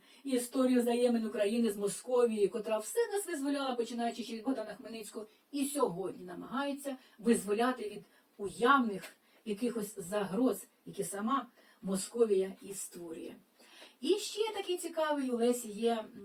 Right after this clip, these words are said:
невеличкий уривок. «Народ наш, як дитя сліпеє з роду, ніколи світу сонця не видав. За ворогів своїх іде вогонь і в воду.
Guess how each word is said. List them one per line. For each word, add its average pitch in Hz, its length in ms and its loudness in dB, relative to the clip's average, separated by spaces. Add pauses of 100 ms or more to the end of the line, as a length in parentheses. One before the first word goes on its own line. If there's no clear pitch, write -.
(100)
невеличкий 202 580 -6
уривок. 185 680 -6 (140)
«Народ 247 520 0
наш, 170 360 -6 (200)
як 269 300 2
дитя 254 560 2
сліпеє 214 480 -2
з 170 120 -4
роду, 226 500 0 (360)
ніколи 226 400 2
світу 226 340 -2
сонця 208 440 -2
не 190 120 -2
видав. 175 420 -4 (380)
За 269 100 4
ворогів 381 400 8
своїх 277 320 0
іде 233 220 6
вогонь 220 380 0
і 202 60 -4
в 180 80 -4
воду. 175 480 -6